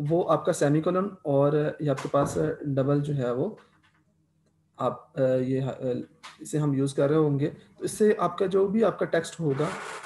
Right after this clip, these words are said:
जो आप यहाँ पर mention कर रहे होंगे कमेंट के टैग के अंदर जो है, तो वो आपका जो है वो browser ignore कर देगा। यानी कि background आपका जो कोड होगा उसमें तो commands आप इस तरह से mention, आपका text लिखा होगा,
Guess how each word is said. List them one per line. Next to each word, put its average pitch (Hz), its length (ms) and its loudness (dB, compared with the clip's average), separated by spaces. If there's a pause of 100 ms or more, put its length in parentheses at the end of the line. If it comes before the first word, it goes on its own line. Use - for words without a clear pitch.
(320)
जो 180 120 2
आप 190 120 0
यहाँ 165 160 0
पर 170 100 2
mention 151 320 0
कर 135 160 2
रहे 135 140 2
होंगे 123 160 -2
कमेंट 127 280 -4
के - 140 -4
टैग 123 140 -2
के 131 220 -2
अंदर 120 160 -2
जो 127 160 -4
है, 120 200 -6 (280)
तो 160 60 -4
वो 175 160 0
आपका 170 520 0
जो 160 120 -2
है 147 220 0
वो 156 360 0
browser 147 340 2
ignore 147 260 0
कर 135 140 -2
देगा। 120 220 -4
यानी 156 260 0
कि 202 80 2
background 160 440 2 (220)
आपका 160 260 -2
जो 160 180 -4 (600)
कोड 185 240 4
होगा 175 240 4
उसमें 208 260 2
तो 214 80 4
commands 175 300 -2
आप 156 180 4
इस 147 100 -6
तरह 175 120 0
से 160 120 -2
mention, 143 300 -2
आपका 147 200 -2
text 143 200 -2
लिखा 143 180 0
होगा, 123 260 -2